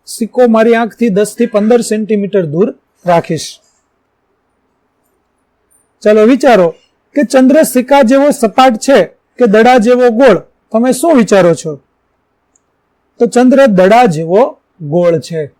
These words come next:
ચાલો, તમે ક્યારે રાત્રે આકાશ ધ્યાનથી જોયું છે? ઝબકતા તારા ચમત્કારી નથી દેખાતા? અને ક્યારેક ચંદ્ર રૂપેરી અને તેજસ્વી દેખાય છે,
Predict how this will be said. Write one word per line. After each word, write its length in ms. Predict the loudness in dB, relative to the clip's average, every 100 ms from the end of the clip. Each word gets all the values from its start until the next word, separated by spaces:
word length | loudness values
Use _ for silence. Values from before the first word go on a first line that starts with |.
| _ _ _ _ _ _ _ _ _ _ _ _ _ -2
ચાલો, 200 | 0 2
તમે 300 | 2 2 2
ક્યારે 320 | 2 4 4
રાત્રે 360 | 4 2 2
આકાશ 460 | 2 2 0 -2 -2
ધ્યાનથી 380 | -2 -2 0 -2
જોયું 280 | 0 0 0
છે? 200 | -2 -4 -6 _ _ _ _ -6
ઝબકતા 520 | 0 0 0 0 -2
તારા 300 | 2 2 2
ચમત્કારી 640 | -2 -4 -6 -2 0 2
નથી 240 | 0 0
દેખાતા? 500 | 0 0 0 -2 -2 -6 _ _ _ _ _ _
અને 160 | -2 -2
ક્યારેક 480 | 2 2 4 0 -4
ચંદ્ર 360 | -2 2 2
રૂપેરી 460 | 2 2 2 2 2
અને 160 | 2 0
તેજસ્વી 520 | 0 0 -2 -2 -2
દેખાય 340 | 0 2 0
છે, 280 | 0 -4 -8